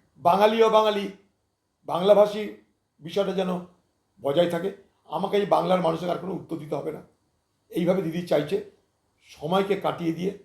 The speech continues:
ভোট পরে-, ভোটের প্রস্তুতি নিতে। পরীক্ষায় বসবে কেন সেটা তো পরের কথা। তাদের এমনি দিদির বলা উচিত যে তারা যেহেতু দাগি নয়, চাকরি করেছে, তা তাদেরকে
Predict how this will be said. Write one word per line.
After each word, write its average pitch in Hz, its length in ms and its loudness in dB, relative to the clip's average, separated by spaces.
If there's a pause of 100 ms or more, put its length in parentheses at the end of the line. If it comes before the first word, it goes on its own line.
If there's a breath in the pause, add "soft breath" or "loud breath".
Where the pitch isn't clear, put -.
(220)
ভোট 156 140 -2 (100)
পরে-, 156 240 -6 (160)
ভোটের 151 220 -8 (100)
প্রস্তুতি 135 340 -18
নিতে। - 260 -20 (720)
পরীক্ষায় 196 500 -2
বসবে 190 320 4
কেন 175 340 -2
সেটা 175 160 -6
তো 220 80 0
পরের 185 300 -6
কথা। - 280 -14 (800)
তাদের 208 220 2
এমনি 214 340 4
দিদির 247 240 -4
বলা 226 180 6
উচিত 233 200 2
যে 226 100 -2
তারা 220 480 2 (120)
যেহেতু 196 220 -4
দাগি 190 320 -2
নয়, 160 180 -2 (300)
চাকরি 170 300 -2
করেছে, 202 280 2
তা 208 100 0
তাদেরকে 196 560 -2